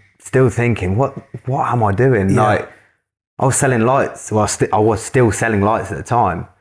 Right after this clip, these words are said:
Speaker 1: and we were in this auction room. We, we purchased this plot of land at auction, so we had twenty-eight days to find a hundred fifty-seven grand as well. I was earning sixteen grand a year,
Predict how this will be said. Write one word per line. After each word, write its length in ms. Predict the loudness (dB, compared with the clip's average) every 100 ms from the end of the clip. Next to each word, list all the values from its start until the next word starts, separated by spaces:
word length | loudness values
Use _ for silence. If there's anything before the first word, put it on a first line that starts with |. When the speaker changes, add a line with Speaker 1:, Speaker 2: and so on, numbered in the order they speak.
| _ _ _ _ _
Speaker 1:
and 280 | -2 0 2
we 80 | 2
were 60 | 2
in 120 | 2
this 200 | 0 2
auction 460 | 2 2 0 0 2
room. 280 | 2 4
We, 100 | 2 -2 -8 -6
we 80 | -4
purchased 500 | -2 -2 -2 -4 -4
this 100 | -4
plot 200 | -2 0
of 60 |
land 160 | 0 0
at 40 |
auction, 480 | 2 2 2 0 0
so 120 | 2 2
we 60 |
had 100 | 0
twenty-eight 340 | 0 -2 0 0
days 260 | 0 -2 -4
to 120 | -10
find 340 | -2 0 0
a 40 | 0
hundred 280 | 0 0 -2
fifty-seven 500 | -4 -4 -6 -4 -2
grand 320 | -2 0 0
as 100 | 0
well. 360 | 2 0 -2 _ _ _ _ -4
I 60 | 0
was 120 | 2
earning 240 | 2 2
sixteen 400 | 0 -6 -4 -2
grand 200 | 0 0
a 40 | 2
year, 420 | 2 2 0